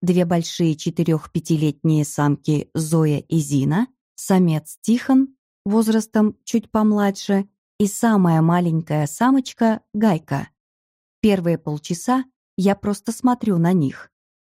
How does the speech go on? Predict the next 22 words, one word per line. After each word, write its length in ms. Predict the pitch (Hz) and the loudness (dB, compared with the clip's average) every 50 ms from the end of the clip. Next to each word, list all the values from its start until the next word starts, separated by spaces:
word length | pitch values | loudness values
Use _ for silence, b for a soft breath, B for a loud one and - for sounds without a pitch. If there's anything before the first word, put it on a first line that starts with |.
| _ _ | _ _
стараясь 560 | - - - 202 196 196 190 185 185 - - - | -14 -4 -2 0 0 2 0 -2 -2 -4 -8 -10
запомнить 800 | - 185 180 202 202 202 - 220 208 190 190 175 165 156 - - - | -8 -4 -2 -2 -2 0 0 0 0 2 0 0 -2 -4 -8 -14 -10
внешние 640 | - 175 185 190 190 170 165 - - 175 180 180 175 | -4 0 2 2 2 0 -2 -4 -4 -2 0 0 -2
признаки: 720 | 175 - 208 196 180 165 143 139 143 - - 143 - - _ _ _ _ _ _ _ _ - | -2 0 0 0 0 0 -2 -4 -4 -4 -6 -8 -8 -8 _ _ _ _ _ _ _ _ -2
форму 300 | 247 277 277 247 190 - | 0 2 2 2 0 0
плавников — 760 | - 151 151 147 151 147 139 135 - - 202 214 - - _ _ _ _ _ _ _ - | -2 -6 -4 -2 0 -2 -2 -2 -2 -2 -2 -2 -4 -10 _ _ _ _ _ _ _ -14
седловидных 840 | - - 196 170 180 175 160 156 185 226 226 226 233 233 214 - - _ - | -4 -4 -2 0 0 0 0 0 0 -2 0 2 2 2 2 0 -8 _ -4
и 80 | - 190 | -4 -4
заглазничных 960 | 175 180 175 170 180 170 165 156 - 165 175 170 - - - 165 151 - - | 0 0 -2 0 2 0 0 0 0 0 -2 -2 -4 -4 -4 -4 -4 -4 -4
пятен, 480 | - 185 202 233 226 - 226 214 214 - _ _ _ _ _ - | -2 0 0 0 0 0 0 0 0 -2 _ _ _ _ _ -4
облезающих 1000 | 208 208 196 214 220 220 208 208 220 220 208 180 160 - - - 165 - - | -4 -2 0 0 0 0 0 2 0 2 2 0 -2 -4 -4 -4 -4 -4 -2
пятен 380 | - 185 165 151 - - 143 147 | -2 -2 -2 -2 -2 -4 -4 -4
кожи 520 | 135 - 185 214 247 226 220 233 233 226 _ _ _ _ _ _ | -2 -2 0 0 2 2 2 0 0 -2 _ _ _ _ _ _
и 120 | - 202 180 | 0 0 2
разводов 640 | 180 175 170 170 170 185 208 220 202 214 208 - _ _ - | 2 2 0 0 -2 0 0 0 0 0 -2 -2 _ _ 0
на 180 | 208 202 196 | 2 2 2
подбородке, 880 | 196 - 202 208 214 247 247 247 247 214 175 - - - 139 131 139 - _ _ _ _ _ _ _ - | 2 0 -2 0 0 0 0 2 0 -2 -2 -4 -8 -8 -8 -8 -8 -10 _ _ _ _ _ _ _ -2
так, 220 | - 262 285 - | -2 -2 -2 -2
чтобы 560 | - - - - 226 208 196 214 208 196 - - | -10 -10 -4 -2 -2 0 0 0 0 0 -2 -4
узнавать 600 | - 196 180 185 196 196 190 214 233 226 - _ | -6 -4 0 0 0 2 2 0 0 -2 -4 _
каждую 420 | - 214 196 185 170 165 175 175 170 | -2 -2 0 0 0 -2 -2 -2 -2
касатку 800 | - 156 151 - - - 214 247 - _ - - 143 135 - | -4 -6 -8 -6 -4 -4 -4 -4 -4 _ -6 -6 -6 -6 -6